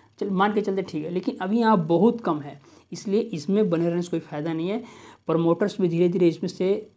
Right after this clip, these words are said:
निकल रहे हैं, बाहर जा रहे हैं। तो आप इसमें क्यों बने रहिएगा, आप भी समय देख के इसमें से निकल जाइए। जो मेरा सुझाव मैंने आपको बताया, यदि इससे रिलेटेड मन में कोई भी सवाल है, उसको कमेंट में ज़रूर पूछिए।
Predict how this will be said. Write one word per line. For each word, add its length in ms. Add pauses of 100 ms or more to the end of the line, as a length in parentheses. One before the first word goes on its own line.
(120)
निकल 280
रहे 140
हैं, 120
बाहर 260
जा 160
रहे 120
हैं। 100
तो 80 (120)
आप 200
इसमें 240
क्यों 220
बने 160
रहिएगा, 340
आप 160
भी 280 (400)
समय 300
देख 220
के 60
इसमें 200
से 120
निकल 320
जाइए। 320 (360)
जो 160
मेरा 220
सुझाव 360
मैंने 160
आपको 220
बताया, 380 (380)
यदि 180
इससे 220
रिलेटेड 300
मन 160
में 120
कोई 200
भी 80
सवाल 300
है, 60
उसको 140
कमेंट 180
में 120
ज़रूर 200
पूछिए। 460